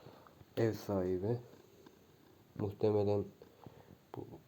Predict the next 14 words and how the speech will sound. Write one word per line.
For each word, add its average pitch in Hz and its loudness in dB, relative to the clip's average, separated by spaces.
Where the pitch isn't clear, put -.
yeşilli, 104 -2
al-, 95 2
sarılı, 98 -2
siyahlı 92 0
olan 90 4
er-, - -14
dişi. 107 -2
Bu 110 2
mavi 98 6
o 95 2
muhabbet 101 4
kuşumuz 92 -4
da 101 4
erkek - -4